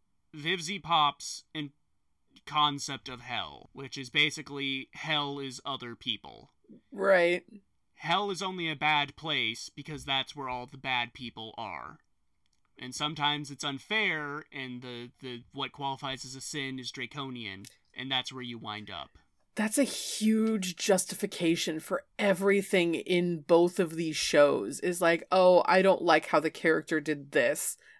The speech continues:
Speaker 2: I don't like how the character did that." And then all I see in response is, "Well, they're literally in hell." And I'm like,
Speaker 1: Yes.
Speaker 2: "Okay, thank you for not engaging with the point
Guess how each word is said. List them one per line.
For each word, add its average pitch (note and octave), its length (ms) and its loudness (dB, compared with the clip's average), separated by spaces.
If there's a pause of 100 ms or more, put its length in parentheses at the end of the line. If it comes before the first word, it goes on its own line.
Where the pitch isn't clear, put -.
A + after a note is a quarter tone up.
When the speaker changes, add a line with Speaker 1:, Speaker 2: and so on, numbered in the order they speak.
Speaker 2:
I D#3+ 100 8
don't E3+ 140 4
like E3+ 160 2
how E3+ 140 8
the E3 80 2
character D#3+ 460 2
did D#3 360 -4
that." C3+ 480 6 (100)
And E3+ 180 2
then D#3+ 100 2
all D#3 280 6
I E3 160 8
see D3+ 380 -2 (100)
in D3+ 220 0
response C#3+ 480 2
is, D3 260 -2
"Well, F3 540 10
they're E3+ 180 8
literally E3+ 800 6
in A#2+ 120 0
hell." - 580 0 (340)
And F3+ 80 4
I'm E3+ 100 4
like, D3 200 6
Speaker 1:
Yes. E3+ 100 6
Speaker 2:
"Okay, E3+ 240 4
thank D3 260 0
you D#3+ 80 0
for E3 160 0
not D3 220 6
engaging D3 420 0
with D3 120 -4
the F#3 80 0
point B2+ 420 -2